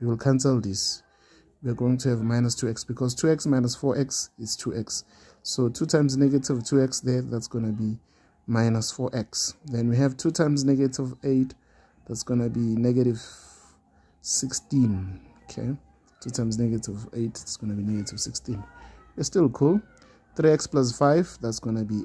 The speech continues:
eight X. Negative two plus, uh, negative twelve plus ten, that's negative two. It's the same as ten minus twelve, which is minus two. Okay, right.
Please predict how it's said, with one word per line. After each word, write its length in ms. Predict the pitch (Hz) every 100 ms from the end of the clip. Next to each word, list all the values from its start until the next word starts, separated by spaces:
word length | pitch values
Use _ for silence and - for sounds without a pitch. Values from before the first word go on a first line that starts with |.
| 123
eight 160 | 117 -
X. 360 | 117 - - - _ _ _ _ - _ _ _ _ - -
Negative 440 | 120 131 143 127
two 340 | - 151 147 147 - - _ _
plus, 420 | 123 117 110 107 -
uh, 280 | 120 117 113
negative 280 | 127 147 127
twelve 300 | - 139 135
plus 160 | 123 -
ten, 360 | 147 143 165 - - - -
that's 220 | 127 123
negative 420 | 131 123 117 110
two. 120 | -
It's 80 | 113
the 60 | 117
same 220 | 135 131
as 80 | 123
ten 220 | 143 131
minus 360 | 123 113 107 -
twelve, 400 | - 127 127 -
which 120 | 113
is 140 | 113 110
minus 360 | 113 117 110
two. 220 | - 117 107 _ _ - - - - - - - - - - - - - - - - - -
Okay, 280 | - 123 104 - - - - - - -
right. 400 | 120 107 -